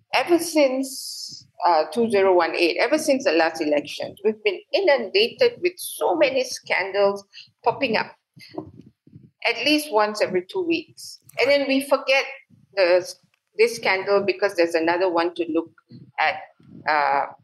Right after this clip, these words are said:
currently. And then we forget the one that happened two weeks ago and the one two weeks ago before that, et cetera. So we are now known as a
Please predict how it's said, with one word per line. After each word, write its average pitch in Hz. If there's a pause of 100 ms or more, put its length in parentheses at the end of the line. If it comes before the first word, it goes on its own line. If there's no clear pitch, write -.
currently. 175
And 170
then 220
we 240
forget 226
the 175
one 175
that 135
happened 156
two 165
weeks 156
ago 147
and 135
the -
one 151
two 160
weeks -
ago 156
before 160
that, 170 (140)
et -
cetera. - (500)
So 349
we 277
are 247
now 294
known 254
as 285
a 311